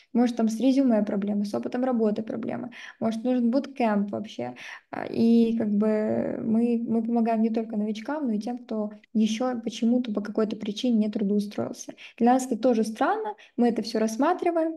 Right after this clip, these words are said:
помогаем и доводим до конца. Вот. Еще какие-то вопросы?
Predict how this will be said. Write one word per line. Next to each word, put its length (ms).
помогаем 760
и 40
доводим 400
до 100
конца. 360
Вот. 240
Еще 160
какие-то 360
вопросы? 640